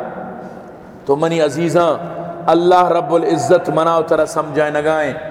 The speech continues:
کہ منی ترساوتی دلا کا اور اما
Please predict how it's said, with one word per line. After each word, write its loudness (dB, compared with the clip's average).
کہ 2
منی 2
ترساوتی 4
دلا 6
کا 4
اور 4
اما 2